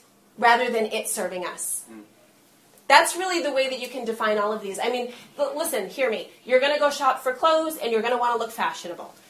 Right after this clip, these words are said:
Speaker 1: You're gonna, I mean, there, there are the very, very basic needs to humanity to get by. And no one is saying to live a debased life void of those things,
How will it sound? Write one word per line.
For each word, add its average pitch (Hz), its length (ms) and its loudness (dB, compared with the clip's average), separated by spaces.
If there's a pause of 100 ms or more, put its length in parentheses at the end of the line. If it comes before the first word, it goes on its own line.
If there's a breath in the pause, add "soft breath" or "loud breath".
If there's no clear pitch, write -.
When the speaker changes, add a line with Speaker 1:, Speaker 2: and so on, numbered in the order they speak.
(140)
Speaker 1:
You're 233 160 4
gonna, 262 200 4 (100)
I 254 100 6
mean, 262 160 -2
there, 262 240 4
there 262 180 4
are 247 160 6
the 226 120 2
very, 277 540 2
very 269 320 -2
basic 247 520 -4
needs 214 420 -4
to 208 100 -6
humanity 214 760 -6 (320)
to 214 120 -2
get 208 280 0
by. 160 360 0 (420 soft breath)
And 240 180 0
no 285 180 6
one 311 160 0
is 269 120 -4
saying 247 360 0
to 233 100 -6
live 214 220 -2
a 214 60 0
debased 214 480 -2
life 214 280 -2
void 202 360 -4
of 190 140 -8
those 185 240 -6
things, 226 420 -4